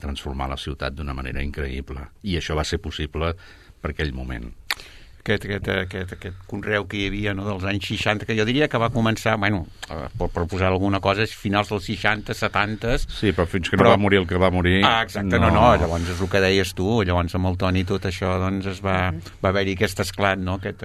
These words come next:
Speaker 2: aquest descobriment,
Speaker 1: Sí.
Speaker 2: no?
Speaker 3: Seguim al present,
Speaker 2: Sí.
Speaker 3: jo us vaig allò tibant del
Speaker 2: <laughs>
Speaker 3: fil,
Speaker 2: Sí, sí, sí,
Speaker 3: eh,
Speaker 2: sí, sí.
Speaker 3: perquè, doncs, eh, parlàvem del teatre, d'aquesta manera que tens, no?, de crear, i,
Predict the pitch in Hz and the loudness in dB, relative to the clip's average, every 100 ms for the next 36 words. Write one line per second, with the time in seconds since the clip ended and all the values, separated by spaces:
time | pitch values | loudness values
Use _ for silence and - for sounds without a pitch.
0 | 90 92 90 - - 95 98 - 101 101 | -8 -8 -10 -12 -6 -2 0 0 2 4
1 | 95 92 90 92 - - - - - - | 4 2 2 0 -2 -10 -16 -18 -18 -18
2 | - - - - 170 175 170 160 151 156 | -20 -20 -14 -6 -4 -2 0 0 -2 -2
3 | 160 220 226 - 151 156 156 156 156 143 | 4 6 6 4 0 0 0 0 2 4
4 | 151 156 151 143 151 151 214 220 214 202 | 6 8 8 8 6 6 6 6 6 4
5 | 190 254 302 254 269 202 185 180 175 170 | 4 4 6 6 4 4 6 6 6 4
6 | 220 185 156 170 156 151 143 147 143 143 | 4 2 2 2 4 4 2 0 -2 -2
7 | 139 135 143 165 160 143 143 139 139 135 | -2 0 0 2 0 0 0 0 2 0
8 | 139 139 135 131 135 147 139 135 135 131 | 0 0 0 -4 -4 -4 -2 0 -2 -2
9 | 131 135 131 135 160 214 147 135 - 139 | -2 -4 -4 -4 -2 0 -2 -4 -6 -6
10 | 127 131 135 135 - - - - - - | -4 -2 -2 -2 -6 -14 -14 -14 -16 -8
11 | 160 143 135 127 123 117 | -4 -2 -2 -2 -4 -6